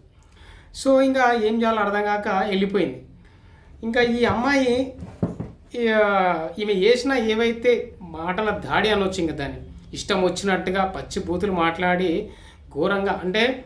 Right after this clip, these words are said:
వైసీపీ గవర్నమెంట్ ఉన్నప్పుడైతే ఇంకా నోటికి హద్దు అదుపు లేదన్నట్టు. ఇంకా ఏది దొరికితే అదే, ఏది మాట్లాడుతుంది, ఆడది అని చెప్పుకోవడానికి కూడా ఇంకా సిగ్గుచేటు అన్నట్టు ఒక ఆడోళ్ళకి.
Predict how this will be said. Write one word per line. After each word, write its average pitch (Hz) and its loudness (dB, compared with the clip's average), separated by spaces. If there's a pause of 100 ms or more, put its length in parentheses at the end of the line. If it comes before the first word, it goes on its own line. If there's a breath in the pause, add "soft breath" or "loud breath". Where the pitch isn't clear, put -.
(420 loud breath)
వైసీపీ 196 -2
గవర్నమెంట్ 214 2
ఉన్నప్పుడైతే 202 -2
ఇంకా 214 -2
నోటికి 196 0
హద్దు 165 -2
అదుపు 190 0
లేదన్నట్టు. 165 2
ఇంకా 135 -10 (460 soft breath)
ఏది 170 -4
దొరికితే 190 0
అదే, 151 0
ఏది 180 0
మాట్లాడుతుంది, 180 0
ఆడది 202 2
అని 208 2
చెప్పుకోవడానికి 190 -2
కూడా 190 -2
ఇంకా 208 -6
సిగ్గుచేటు 190 -2
అన్నట్టు 151 0
ఒక 143 -4
ఆడోళ్ళకి. 165 0